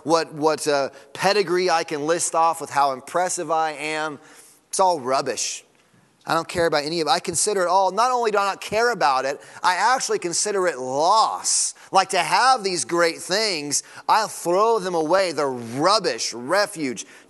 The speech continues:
refuse, dirty rags, filthy garments, these good things that Paul has in his life. He's, he's this incredible resume that he lays out. It means nothing to him. Considers it garbage.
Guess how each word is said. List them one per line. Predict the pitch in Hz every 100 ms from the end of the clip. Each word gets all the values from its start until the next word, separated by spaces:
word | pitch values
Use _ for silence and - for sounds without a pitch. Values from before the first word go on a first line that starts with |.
| 113 139
refuse, | 180 196 175 127 -
dirty | 135 107 170 190 190 185 - -
rags, | 120 143 156 170 156 127 107 95 - -
filthy | - - 208 202 208 208
garments, | 143 165 175 185 151 110 -
these | 131 156 151 127
good | 113 185 202
things | - 160 190 175 131 120 117 - - -
that | 147 143
Paul | - 170 160
has | 156 165 156
in | 147
his | 135 151
life. | 160 117 -
He's, | 170 - - - -
he's | 196 170 - -
this | 160 156
incredible | 156 - 208 226 214 190
resume | 180 190 185 165 135
that | 131 127
he | 139
lays | 139 151 165 165 156
out. | 156 131
It | 151
means | 165 190 190 135 147
nothing | 151 202 - 240 208
to | 151
him. | 117 95 80 - - -
Considers | - 190 208 196 165
it | 135 123
garbage. | 175 202 233 139 87 -